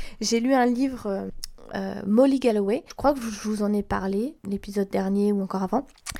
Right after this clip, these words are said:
Et c'est marrant parce que c'est, c'est, donc ça traite pas de ce sujet, mais c'est à la, à la même époque. Donc vous avez lui, vous avez Jesse James, vous avez Bumpy Johnson,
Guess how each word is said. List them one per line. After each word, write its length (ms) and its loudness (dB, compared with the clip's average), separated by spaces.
Et 320 6
c'est 160 0
marrant 240 6
parce 200 4
que 100 0
c'est, 360 2
c'est, 240 -8
donc 140 0
ça 140 2
traite 220 2
pas 120 6
de 160 4
ce 180 0
sujet, 460 2
mais 160 6
c'est 240 4
à 80 4
la, 320 2
à 180 -2
la 120 4
même 180 8
époque. 360 0
Donc 140 8
vous 140 4
avez 420 4
lui, 480 4
vous 100 0
avez 220 4
Jesse 360 -2
James, 420 6
vous 340 0
avez 380 6
Bumpy 420 4
Johnson, 880 4